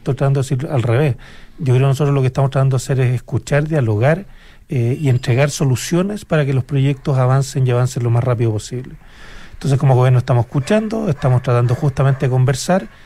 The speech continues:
y estamos tratando de solucionar presentando indicaciones. Eh, en ese sentido, ayer el, el ministro lo hizo, el ministro Melero, la, en,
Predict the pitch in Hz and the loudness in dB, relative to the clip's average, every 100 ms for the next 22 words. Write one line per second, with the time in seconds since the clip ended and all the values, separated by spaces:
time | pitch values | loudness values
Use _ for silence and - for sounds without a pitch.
0 | - 160 123 143 139 131 139 139 - 113 | -14 -4 -2 0 0 2 2 0 0 -2
1 | 107 - 117 156 - 151 139 127 143 131 | -2 0 2 2 0 -2 -2 -2 0 2
2 | 135 120 113 110 - 107 123 143 - - | 2 2 0 -2 -2 -4 -4 -12 -18 -20
3 | - - - - 131 110 156 135 139 135 | -20 -18 -16 -4 0 2 2 2 2 2
4 | 143 123 151 139 123 120 147 151 143 135 | 0 0 2 2 2 2 0 2 2 2
5 | 123 123 151 117 117 131 - 120 117 170 | 0 0 0 2 2 2 0 0 2 0
6 | - 160 147 - 135 143 160 175 151 139 | 0 0 0 2 2 2 2 0 0 0
7 | 139 120 117 | 0 0 0